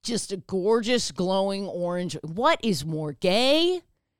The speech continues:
than watching the moon come over the horizon with your podcast editor? <laughs>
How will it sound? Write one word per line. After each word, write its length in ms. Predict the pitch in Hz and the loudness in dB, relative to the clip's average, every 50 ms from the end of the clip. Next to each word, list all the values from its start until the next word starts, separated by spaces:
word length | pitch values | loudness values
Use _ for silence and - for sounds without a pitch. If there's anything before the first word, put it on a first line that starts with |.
| _ _ _ _ _ | _ _ _ _ _
than 220 | - 156 147 156 151 | -8 -8 -6 -4 -4
watching 500 | 139 165 214 240 294 - - 294 285 269 | -2 0 0 0 0 -2 -4 -2 0 0
the 80 | 247 | 0
moon 420 | 220 190 175 165 165 165 160 160 151 | 0 -2 -2 -2 -4 -4 -6 -6 -8
come 240 | - 151 143 139 143 | -6 -8 -6 -6 -4
over 240 | 147 170 165 180 | -6 -6 -6 -4
the 140 | 180 208 190 | -4 -4 -4
horizon 680 | 156 170 165 165 143 151 156 160 151 - 160 156 147 147 | -4 -4 -6 -4 -4 -4 -4 -4 -6 -6 -8 -8 -8 -8
with 180 | 143 139 - - | -10 -10 -10 -10
your 100 | 139 147 | -12 -10
podcast 600 | - - 143 120 - - - 143 - 127 - - | -8 -6 -6 -6 -6 -8 -10 -10 -10 -10 -10 -8
editor? 380 | 147 139 - - - - - _ _ _ _ _ _ _ _ _ _ _ _ _ 233 _ _ _ - | -10 -10 -10 -10 -12 -12 -14 _ _ _ _ _ _ _ _ _ _ _ _ _ _ _ _ _ -12
<laughs> 280 | 165 180 - - 285 | -12 -6 0 0 0